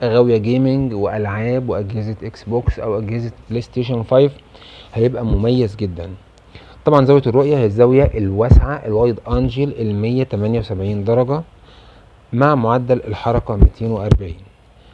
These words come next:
طبعًا الشاشة بتعتمد على مساعد جوجل في البحث الصوتي،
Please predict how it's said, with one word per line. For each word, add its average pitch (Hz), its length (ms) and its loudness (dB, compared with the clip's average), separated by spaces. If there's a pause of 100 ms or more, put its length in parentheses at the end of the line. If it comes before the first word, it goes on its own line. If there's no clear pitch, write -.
(280)
طبعًا 156 380 -2
الشاشة 135 440 -4
بتعتمد 120 540 -4
على 123 280 -2
مساعد 110 480 -6
جوجل 113 260 0
في - 100 -10
البحث 104 300 -6
الصوتي، 123 480 -8